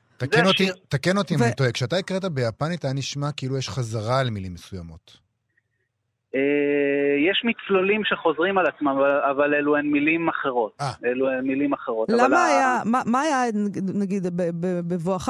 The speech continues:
Speaker 3: לתרגם את השיר
Speaker 2: כן.
Speaker 3: הזה? מה,
Speaker 2: כן.
Speaker 3: מה היה האתגר?
Speaker 2: האתגר היה הפועל שתורגם לעברית כמבחין או הבחנה,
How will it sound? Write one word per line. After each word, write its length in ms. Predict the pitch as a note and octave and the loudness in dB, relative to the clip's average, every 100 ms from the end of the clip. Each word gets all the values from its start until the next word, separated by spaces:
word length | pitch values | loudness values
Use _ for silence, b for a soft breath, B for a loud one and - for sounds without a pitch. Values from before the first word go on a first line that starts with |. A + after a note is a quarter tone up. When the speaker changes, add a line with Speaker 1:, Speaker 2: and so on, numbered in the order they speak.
| B3 | -2
Speaker 3:
לתרגם 540 | C#4 G#3 F#3 F3+ G#3+ F3+ | -2 -4 -2 -2 -2 -4
את 120 | - | -6
השיר 280 | D3+ A3 F#3+ | -4 -2 0
Speaker 2:
כן. 80 | |
Speaker 3:
הזה? 180 | A2+ D#3 D#3 - _ _ F3+ | 0 -2 -6 -10 _ _ -4
מה, 520 | F#3 G#3 G#3+ G#3 G3 | -2 0 -2 0 0
Speaker 2:
כן. 280 | G3 F#3 G3+ | 0 -2 -2
Speaker 3:
מה 120 | A3+ | 0
היה 140 | A3 | 0
האתגר? 460 | G3 F#3+ E3+ E3+ C#3+ C#3 D#3 B B - | -2 -4 -6 -6 -6 -8 -12 B B -4
Speaker 2:
האתגר 520 | C3 C3+ - F3+ G#3 | -2 -2 0 0 0
היה 260 | F3+ F3+ E3+ | 0 0 0
הפועל 380 | - F#3+ F3+ E3+ | 0 0 2 0
שתורגם 580 | - C#3 C3+ B2+ D3+ D#3 | -2 -4 -2 0 0 0
לעברית 360 | D3 C#3 E3 - | 0 0 -2 -2
כמבחין 640 | - C#3 C3+ - - D3+ A#2+ | -2 0 -2 -2 -2 0 0
או 100 | A2+ | 0
הבחנה, 540 | C3+ - - C#3 C#3 | -2 -4 -4 0 0